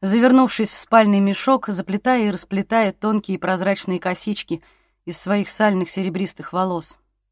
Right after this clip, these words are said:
Она тщетно пытается разглядеть в человеке, уснувшем на другом конце матраса, мальчика на четыре года старше себя,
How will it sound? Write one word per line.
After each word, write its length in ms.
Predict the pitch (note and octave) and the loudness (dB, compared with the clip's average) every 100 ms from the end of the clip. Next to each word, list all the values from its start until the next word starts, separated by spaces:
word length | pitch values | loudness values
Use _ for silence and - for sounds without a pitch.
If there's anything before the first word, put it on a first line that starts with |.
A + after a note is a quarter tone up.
| _ _ | _ _
Она 200 | G3+ A3 | 0 2
тщетно 360 | - C#4+ A#3+ | 2 0 0
пытается 500 | G#3+ A3+ C4 B3 - | -2 -2 2 0 0
разглядеть 540 | G#3 F#3+ G3+ G#3 A#3+ A3 | -4 -2 -2 0 -2 -4
в 60 | |
человеке, 600 | - G#3+ G#3 G#3 A3+ - F#3 | -6 0 0 0 -2 -4 -6
уснувшем 560 | F3 A3+ A3 - F#3 | -4 -2 -4 -4 -4
на 60 | F3+ | -2
другом 360 | E3+ F#3 G#3 | -4 -2 -2
конце 300 | F#3 F#3 - | -2 -4 -2
матраса, 540 | G3 F#3 A#3 B3 - D#3 _ _ _ - | -2 -2 -2 -2 -4 -10 _ _ _ 0
мальчика 520 | A#3 C4+ - A3 G#3+ | 6 6 4 -2 -2
на 100 | G#3 | -2
четыре 340 | - G#3 B3 | -2 -2 -2
года 260 | A3 A3 G3 | 0 -2 -2
старше 400 | F#3+ G#3+ - - | -2 0 0 -2
себя, 440 | - F#3+ F#3 A#3 | -6 -4 -2 -4